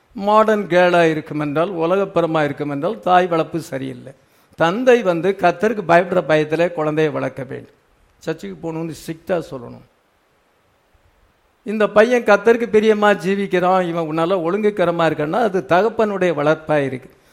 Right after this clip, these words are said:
தாயும் தகப்பனும் சரியில்லைன்னா பிள்ளைகள் சரியா இருக்காது. சில பிள்ளைகள் நேச்சுரலா ஆண்டவரை தேடலாம்,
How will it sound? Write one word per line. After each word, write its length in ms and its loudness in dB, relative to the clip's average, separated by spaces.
தாயும் 400 2
தகப்பனும் 460 0
சரியில்லைன்னா 640 0
பிள்ளைகள் 320 -2
சரியா 340 -2
இருக்காது. 360 -8
சில 340 -6
பிள்ளைகள் 400 0
நேச்சுரலா 640 0
ஆண்டவரை 320 -2
தேடலாம், 500 -2